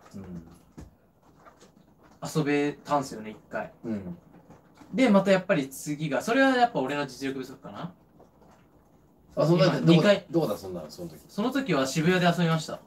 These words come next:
Speaker 1: へー。
Speaker 2: 普通にそれで、
Speaker 1: カフェ？カフェ？
Speaker 2: カフェ行って、
Speaker 1: うん。
Speaker 2: その後、珍しく、
Speaker 1: うん。
Speaker 2: 俺カフェだけで終わるんすけど、
Speaker 1: うん。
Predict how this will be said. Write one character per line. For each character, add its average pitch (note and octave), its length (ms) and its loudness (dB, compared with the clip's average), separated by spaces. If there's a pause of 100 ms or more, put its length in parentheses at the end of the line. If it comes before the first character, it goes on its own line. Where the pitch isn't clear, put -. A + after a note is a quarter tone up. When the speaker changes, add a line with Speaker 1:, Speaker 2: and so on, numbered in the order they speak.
(400)
Speaker 1:
へ F2+ 640 -8
ー。 - 80 -16 (100)
Speaker 2:
普 - 60 -20
通 F3+ 280 4
に F3 100 6
そ F3 140 2
れ E3 80 2
で、 E3 80 2
Speaker 1:
カ F3 60 6
フ E3+ 60 2
ェ？ E3 180 -2
カ - 180 4
フ - 40 -6
ェ？ - 120 -10 (200)
Speaker 2:
カ A#3+ 140 -2
フ G#3+ 80 2
ェ E3 40 4
行 - 100 -2
っ - 40 -18
て、 - 440 0
Speaker 1:
う C3+ 60 -2
ん。 - 20 -2
Speaker 2:
そ F#3+ 120 0
の A3 140 4
後、 D3 480 0 (1040)
珍 E3+ 320 6
し - 140 -6
く、 B2 360 -2 (120)
Speaker 1:
う A#2+ 40 -12
ん。 A#2 80 -6
Speaker 2:
俺 D3 120 -2
カ B3+ 120 -6
フ C4+ 60 0
ェ A3 60 4
だ E3 100 4
け E3+ 100 0
で D3+ 60 0
終 C3 100 0
わ C3 80 0
る C#3 120 0
ん C3 40 -6
す - 80 -12
け C3 100 -6
ど、 A#2+ 100 -2
Speaker 1:
う B2 40 2
ん。 A#2 40 0